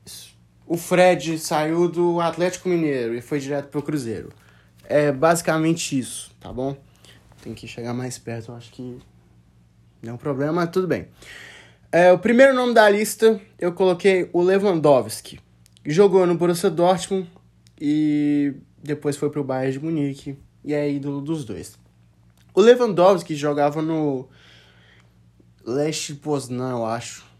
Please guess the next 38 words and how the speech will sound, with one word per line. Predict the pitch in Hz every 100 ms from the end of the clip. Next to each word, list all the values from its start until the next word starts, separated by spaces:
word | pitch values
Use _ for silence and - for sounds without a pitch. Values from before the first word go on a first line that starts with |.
| _
se | 127
eu |
não | 127
estiver | 127 135
enganado. | 135 151 151 123 131 _ _ _ _ _ _ _ _
E | 180 180 175 170 180
ele | 202
foi | 226 269
bem | 208 247 254
por | 220 165
lá. | 113 87 110
Em | 135
dois | 180 226
mil | 226 233
e |
dez | 208 208 202
chamou | 208 185
a | 185
atenção | 185 170 175
do | 160
Borussia | 165 165 165
Dortmund | 147 143 156 - 160 151 _ _ _ _ -
e | 170
ele | 185
foi | 175 185 208
pro | 202 175
time, | 170 170 160 151 - - - - _ -
é, | - 120 120 123
alemão. | 143 185 180 170 175 175 _ _ _ _ _ _ _ -
E | 226
desde | 214 220 220
então | 226 214 170 175 180 - _ _ _ _ _ -
ficou | 170 170 165
quatro | 175 175 175 165
anos | 160 156 143
lá, | 139 143 -
quatro | 147 151 -
temporadas. | 160 151 139 131 127 135 - -